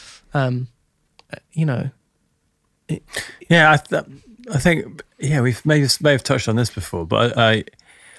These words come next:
Speaker 2: when you have that initial spark of an idea,
Speaker 1: Mm.
Speaker 2: right? So you might be sitting there with your clean amp and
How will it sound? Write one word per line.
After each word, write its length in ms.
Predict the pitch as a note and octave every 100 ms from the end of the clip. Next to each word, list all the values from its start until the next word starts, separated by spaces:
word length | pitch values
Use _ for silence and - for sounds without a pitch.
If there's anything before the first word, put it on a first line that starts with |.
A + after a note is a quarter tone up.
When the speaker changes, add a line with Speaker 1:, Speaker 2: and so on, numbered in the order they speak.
| - - _ _ _ _ _ _ _ _ -
Speaker 2:
when 280 | C3+ F3
you 100 | E3
have 320 | C#3 D3 C#3 -
that 280 | A2 G2+ - -
initial 800 | A#2 A2+ G#2 - A2 G2 F#2+ - -
spark 800 | - - - A#2 G2+ F#2 -
of 120 | A2+ G#2
an 60 | G2
idea, 580 | F2+ E2+ A2 F2 E2 D#2
Speaker 1:
Mm. 200 | D#2 C#3
Speaker 2:
right? 380 | G#2 F2+ - -
So 160 | B2
you 180 | A2+ A#2
might 160 | B2 G#2+
be 100 | G2+
sitting 340 | - G#2+ G2
there 360 | F#2 F#2 F#2 - _ -
with 320 | B2 A2 -
your 180 | G2+ F#2 - - - -
clean 320 | - G#2+ G2
amp 300 | F#2 F#2+ -
and 240 | G2 F2+